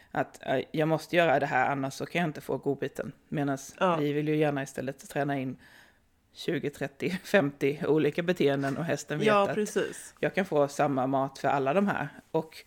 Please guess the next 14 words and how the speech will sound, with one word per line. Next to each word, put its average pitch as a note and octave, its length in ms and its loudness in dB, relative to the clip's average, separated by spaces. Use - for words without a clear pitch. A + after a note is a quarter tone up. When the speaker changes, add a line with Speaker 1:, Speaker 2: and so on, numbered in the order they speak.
Speaker 2:
Ja. F3+ 260 6
Speaker 1:
ett D#3+ 220 0
av E3 80 6
de D3 160 6
beteendena C#3 600 2
är, B2+ 60 -6
"Gå D3+ 320 4
och C#3+ 240 0
ställ C#3 240 2
dig C#3 200 0
och C#3+ 200 2
ät C3+ 180 -2
paus." G#3+ 460 4
Eh, C#3+ 260 -4